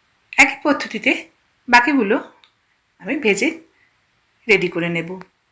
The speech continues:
এইভাবে ঘরে বানান আর কমেন্ট বক্সে লিখে জানান কেমন লাগলো। আশা করছি রেসিপিটি আপনাদের ভালো লেগেছে। ভালো লাগলে অবশ্যই লাইক, শেয়ার এবং কমেন্ট করবেন।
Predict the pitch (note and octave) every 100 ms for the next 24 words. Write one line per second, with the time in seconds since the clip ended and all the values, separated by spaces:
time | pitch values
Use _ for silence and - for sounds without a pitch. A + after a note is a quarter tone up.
0 | _ _ _ _ - D#4+ E4 C4+ D#4 -
1 | C#4 G#3+ A3 A#3 G#3 F3+ A#3+ - _ _
2 | _ _ B3+ C4+ - A#3+ C4 C4 C4+ C#4+
3 | C4 C4+ C#4+ C#4 C#4 C4+ - - F3 F#3+
4 | F#3+ F3 F3 F3+ - _ _ _ - A#3
5 | D#4 D#4+ D#4+ D#4+ A#3+ A3 A#3+ B3+ B3+ A#3
6 | A#3+ A#3+ G3+ G#3 A#3 A3+ - D#4 B3+ C#4+
7 | C#4+ C#4 D4+ A3 G3 - D#4 D4+ G#3 F#3+
8 | - - F#3 F3+ C#4+ D4 F3+ E3+ F3 E3
9 | D3+ D#3+